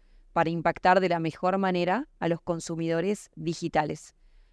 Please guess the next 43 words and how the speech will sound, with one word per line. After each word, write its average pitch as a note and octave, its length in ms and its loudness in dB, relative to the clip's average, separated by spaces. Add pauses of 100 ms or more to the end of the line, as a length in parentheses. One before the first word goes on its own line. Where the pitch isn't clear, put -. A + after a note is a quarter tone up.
(200)
A F3 100 0
partir G3+ 440 4
de, F3+ 360 2
de D#3 200 0
esa F#3+ 160 0
aceleración F3 600 0
y F#3 40 2
esa F3 180 0
penetración F3 1040 0
exponencial, F3+ 880 2
diríamos, E3+ 400 0
que E3 100 -4
vivimos, E3 300 0
si D#3+ 80 -6
querés, D#3+ 240 -2
en E3 100 0
los D3+ 180 -2
últimos, E3 560 -2 (360)
los E3 120 -4
últimos E3+ 300 0
cuatro F#3 380 4
años, F#3 480 0 (320)
es F3+ 100 -2
donde F3+ 240 2
surge G#3+ 320 0
el G#3 160 2
concepto F#3+ 680 2
de F3+ 200 2
retail F3+ 380 0
media, G3+ 600 2
hoy F3 220 -2
ya E3+ 380 0 (600)
fuertemente F#3 560 2
posicionado, F3+ 680 2
hoy F3 100 2
ya E3+ 100 -8
hablamos E3+ 260 -2
de E3 100 0
retail E3+ 280 -2
media E3+ 260 0
como E3 240 -4
la E3 140 0
tercer F3 640 0